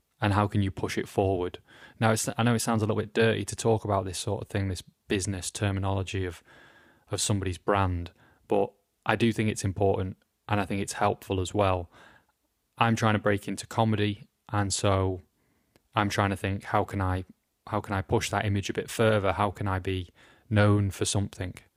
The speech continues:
And if we're all trying to get into a business where, you know, being noticed and having attention is the goal, as dirty as that sounds, then having a recognizable brand, um, is a positive.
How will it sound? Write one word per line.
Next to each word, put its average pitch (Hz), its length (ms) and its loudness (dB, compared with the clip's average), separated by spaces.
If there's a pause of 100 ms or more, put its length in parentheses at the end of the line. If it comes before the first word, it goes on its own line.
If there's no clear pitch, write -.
(400)
And 95 460 0 (200)
if 107 140 -2
we're 110 140 4
all 110 120 4
trying 107 200 0
to 101 60 0
get 101 120 -2
into 101 220 -6
a 92 40 -2
business 104 440 -4
where, 98 340 -2 (340)
you 107 120 -6
know, 95 240 -2 (240)
being 101 280 0
noticed 101 540 0
and 98 140 -4
having 98 240 -2
attention 98 580 -6 (520)
is 104 280 2
the 107 100 -6
goal, 101 580 2 (120)
as 104 120 0
dirty 101 300 2
as 90 80 -2
that 98 160 -2
sounds, 95 500 0 (380)
then 101 300 2 (200)
having 107 300 2
a 104 60 4
recognizable 98 800 0
brand, 98 580 0 (720)
um, 95 380 -2 (400)
is 101 160 -2
a - 40 -4
positive. - 560 -2